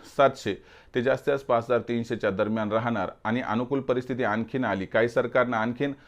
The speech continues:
अ, अचानक एखादा चांगला निर्णय घेतला तर बाजारभाव साडेपाच हजार सुद्धा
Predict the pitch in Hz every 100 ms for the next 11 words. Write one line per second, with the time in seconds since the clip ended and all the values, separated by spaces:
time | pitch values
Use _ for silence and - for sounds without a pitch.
0 | - - 117 117 113 95 113 139 131 131
1 | 123 113 131 127 120 123 113 110 113 113
2 | 117 110 101 110 110 117 127 - 110 104
3 | 104 120 123 - 101 104 107 98 104 104
4 | 101 - 104 92 95 120